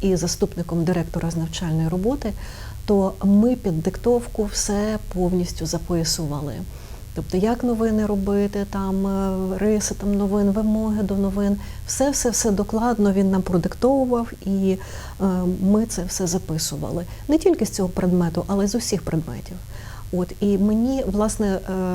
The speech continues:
в цьому сенсі дуже допомогло те, що перед вступом на факультет журналістики, тоді це був факультет журналістики, і я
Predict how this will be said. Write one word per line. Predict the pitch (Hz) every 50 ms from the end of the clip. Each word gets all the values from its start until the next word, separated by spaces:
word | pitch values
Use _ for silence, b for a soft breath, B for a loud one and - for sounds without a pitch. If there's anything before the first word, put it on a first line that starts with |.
| 175 180 190
в | -
цьому | - - 220 202 196 190
сенсі | - 233 226 220 - -
дуже | 180 170 190 185 202
допомогло | 180 180 - - 185 190 185 185 196 185
те, | 180 - 233 240
що | - - - - 196 180 180 B B B B B B B B B - -
перед | - 208 196 190 185 180 180 - -
вступом | - - - 214 202 - - 190 180 175 175 175 175 165 - 180 180
на | 180 175 175 165 170 165 190
факультет | 185 - - 180 170 - 185 165 165
журналістики, | 156 175 175 170 175 180 196 269 320 - - 170 - - 147
тоді | - 175 165 175
це | 165 - 156
був | 156 156 - - - -
факультет | - - 180 175 - 160 160 -
журналістики, | - 160 160 160 170 185 220 233 - - 196 - - 165 160 160
і | 165 156 165
я | 185 185 196 208